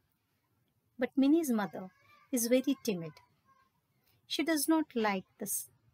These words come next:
and suspects Kabuliwala as a kidnapper. It becomes clear with this description. Minnie's mother would intervene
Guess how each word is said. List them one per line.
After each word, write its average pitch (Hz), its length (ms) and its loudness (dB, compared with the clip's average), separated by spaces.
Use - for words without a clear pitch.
and 202 160 -4
suspects - 580 -6
Kabuliwala 185 760 -8
as 202 160 -6
a 247 40 -4
kidnapper. 196 600 -6
It 202 140 -4
becomes 262 400 -2
clear 247 420 0
with 196 120 -8
this 196 180 -8
description. - 600 -12
Minnie's 254 420 2
mother 196 380 -6
would 226 160 -2
intervene 202 720 -4